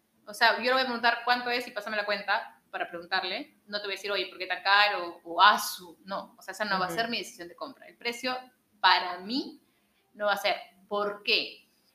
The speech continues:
Speaker 1: Porque siento de que este precio va a ir en correlación con lo que estoy pagando. Ojo, estoy hablando a nivel local, porque generalmente conozco las marcas que compro y sí, soy mucho de comprarle ya. Marcas nuevas,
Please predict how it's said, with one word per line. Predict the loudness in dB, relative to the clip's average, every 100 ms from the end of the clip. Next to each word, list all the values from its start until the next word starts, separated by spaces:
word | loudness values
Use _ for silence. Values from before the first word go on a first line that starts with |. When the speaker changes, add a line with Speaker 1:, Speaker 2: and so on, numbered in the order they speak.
| _
Speaker 1:
Porque | -6 -4
siento | -6 -8 -6 -4
de | -4 -4
que | -6 -8 -8
este | -10 -6 -6
precio | -4 -6 -6 -8 0
va | 0
a |
ir | 0
en | -4
correlación | -4 -4 -6 -10 -12 -10 -10 -12 -20 _ _ _
con | -4 -4
lo | -4
que | -8
estoy | -16
pagando. | -6 -4 -4 -10 _ _
Ojo, | 2 4 0 -2
estoy | -4 -2
hablando | -2 -2
a |
nivel | -4 -4 -4
local, | -4 4 4 4 -2 -16 _ -10
porque | -10 -8
generalmente | -12 -8 -4 -4 -4 -6 -10 -10
conozco | -10 -2 0 0 -2
las | 0 0
marcas | 0 0 -2 -6
que | -8 -6
compro | -6 -6 -8 -10 -10 -12 _
y | -18
sí, | -8 -6 -6
soy | -6 -8
mucho | -8 -8 -8
de |
comprarle | -8 -6 -4 -4 -8
ya. | -14 -14 _
Marcas | 6 6 6 4 4
nuevas, | 2 4 6 4